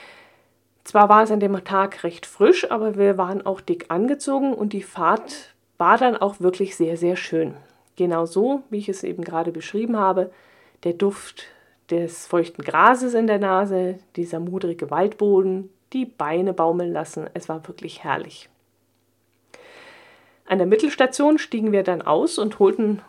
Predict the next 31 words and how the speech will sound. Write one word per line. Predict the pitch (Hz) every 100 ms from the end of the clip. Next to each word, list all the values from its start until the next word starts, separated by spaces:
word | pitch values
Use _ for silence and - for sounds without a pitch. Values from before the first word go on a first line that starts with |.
| -
dort | 180 214
unser | - 202 175
Klettergeschirr | - 175 220 226 254 269 269
ab | 320 - - _ _ _ _ _ _ _ -
und | 185 185 185 180
diese | 170 165
schwere | - 170 165
Rolle, | 160 175 247 330 339 -
die | 185
ins | 180
Seil | 175 214
eingehängt | 233 240 240 247 247 - -
werden | 208 220
muss. | 226 311 - - _ _ _ _ _ - - - - - -
Wir | - 220
bekamen | - 202 214
dann | 190
auch | 190
einen | - 170
Helm | 170 180 262 320
und | 247
eine | 185
Schutzbrille | 180 247 240 - 285 339 427 - _ _ _ _ _ _ _
und | 214 226 226 -
damit | 175 190 226 226 226
ging | - 208
es | 214 214
dann | 190 202
zur | 202 214
nächsten | 185 226 - - 202
Bahn. | 165 160 190 339